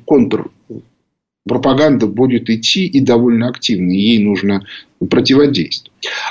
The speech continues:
А, соответственно, что касается Китая, то это все тоже, безусловно, но фактор времени.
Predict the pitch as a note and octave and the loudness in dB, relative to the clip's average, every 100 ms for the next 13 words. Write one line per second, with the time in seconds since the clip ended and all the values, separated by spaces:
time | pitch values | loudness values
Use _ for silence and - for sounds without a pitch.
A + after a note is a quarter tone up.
0 | - C3+ D3+ G#3+ - C#4 D#4+ - C#4+ C4+ | -2 0 2 0 2 2 0 0 0 0
1 | C4 C#4+ C#4 C4 C#4+ C#4+ C4+ - B3+ B3 | 0 -2 -2 -2 0 0 -2 -4 -4 -4
2 | - _ _ - F3+ _ E3+ - A#3+ E4+ | -8 _ _ -20 -20 _ -4 -2 0 2
3 | F4 E4+ C#4 B3 A3 B3 C4+ C4 - C4+ | 2 2 0 2 4 4 0 -2 0 0
4 | C4+ C4+ _ _ _ - - - _ _ | 0 -6 _ _ _ -20 -20 -20 _ _
5 | _ - - - - - C3+ C3+ C#4+ A3 | _ -20 -20 -20 -16 -8 -4 2 4 4
6 | F3 F3 G#3+ G#3+ C4 A3+ C#3 C3+ C#3 F3+ | 2 0 -2 -2 2 4 4 2 0 0
7 | G#3 - B3 B3+ A#3+ A3+ A#3+ A3+ D3 F#2 | 0 0 -2 -2 -2 0 2 2 0 -2
8 | - | -10